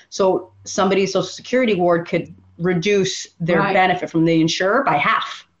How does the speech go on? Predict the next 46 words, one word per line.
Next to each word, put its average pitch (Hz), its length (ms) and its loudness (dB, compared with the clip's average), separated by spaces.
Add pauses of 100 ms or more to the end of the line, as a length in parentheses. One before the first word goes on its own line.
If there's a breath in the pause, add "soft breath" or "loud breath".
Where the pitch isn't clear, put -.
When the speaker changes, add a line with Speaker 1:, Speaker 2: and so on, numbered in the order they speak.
(100)
Speaker 1:
depending 165 340 0
on 160 80 2
what 151 80 2
Speaker 2:
Wow. 151 60 -6
Speaker 1:
that 143 100 0
amount 143 300 -2
is. - 280 -12 (320)
You 175 80 0
know, 170 100 2
things 190 240 0
like 269 180 0
that. 190 300 -2
Speaker 2:
Interesting. - 160 -8 (100)
Yeah. 240 500 2
Speaker 1:
Yeah. 165 280 -2 (160)
Yeah. 214 60 0 (140)
Speaker 2:
Okay. - 100 2
Speaker 1:
Which 330 140 0
you 226 60 4
don't 196 340 0
realize, 156 540 0
you 156 60 2
know, 151 200 4
or 156 140 2
if 302 140 2
they - 80 2
Speaker 2:
No. - 60 2
Speaker 1:
got 202 140 2
into 175 200 -2
an 190 60 0
accident, 208 420 -2
there's 170 120 2
a 165 100 0
third 165 280 -2
party, 170 320 0
you 165 240 0
know, 143 400 2
settlement 196 460 2
having 160 240 0
to 160 80 -10
do 151 60 -4
with 143 120 -2
it. 139 100 -6
That 185 240 0
could - 160 -6
reduce 160 500 -2